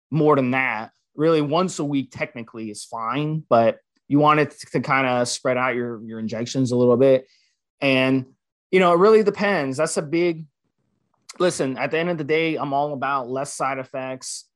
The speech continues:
and more, more gains. If you can't sleep at night, if you can't function properly, if you have no energy, if you're bloating up, it's gonna affect your gains. It's gonna affect everything. And it's gonna be a miserable cycle. So I like to run testosterone really, really low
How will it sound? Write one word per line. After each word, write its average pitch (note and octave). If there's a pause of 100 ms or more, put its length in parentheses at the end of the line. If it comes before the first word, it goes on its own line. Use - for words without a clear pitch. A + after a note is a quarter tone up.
and A#2+
more, C3 (240)
more C#3
gains. C3+ (440)
If B2
you D3+
can't F3
sleep F3+
at E3
night, E3 (240)
if B2
you C#3
can't E3 (200)
function D#3+
properly, D#3
if A#2+
you B2
have C3
no D#3
energy, D3
if B2+
you're B2+
bloating D3+
up, D3+ (520)
it's D3
gonna D#3
affect D3
your C#3
gains. C#3+ (480)
It's D3+
gonna D3+
affect D3
everything. B2+ (240)
And C3
it's B2
gonna D#3
be C#3+
a C#3
miserable C#3
cycle. B2+
So B2+
I C3
like F#3
to E3
run D3+
testosterone C#3
really, C#3
really A#2+
low B2+